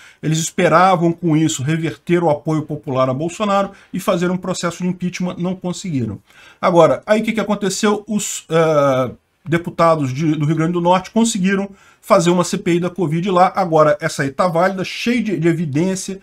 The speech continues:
um monte de coisa. Tem gente presa, um monte de gente presa já, empresário, né? Político, por enquanto, ainda não. Mas agora dá pra levar essa coisa toda para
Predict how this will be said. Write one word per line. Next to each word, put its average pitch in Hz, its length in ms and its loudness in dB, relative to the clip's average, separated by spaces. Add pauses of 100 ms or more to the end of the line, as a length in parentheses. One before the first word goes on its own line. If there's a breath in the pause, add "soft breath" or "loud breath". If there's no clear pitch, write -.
(260 soft breath)
um 254 120 2
monte 220 300 2
de 180 60 -2
coisa. 208 140 -10
Tem 240 120 0
gente 202 260 -2
presa, 180 420 2
um 180 60 0
monte 226 340 2
de 175 80 -6
gente 180 220 -2
presa 160 380 0
já, 151 200 2
empresário, 151 540 0
né? 131 100 -2
Político, 170 440 -6
por 202 100 -6
enquanto, 202 320 -6
ainda 220 160 -2
não. 139 220 -2 (300 soft breath)
Mas 196 160 0
agora 185 440 6
dá 156 220 4
pra 165 120 0
levar 170 300 4
essa - 160 -2
coisa 160 320 -2
toda 170 420 0
para 156 480 2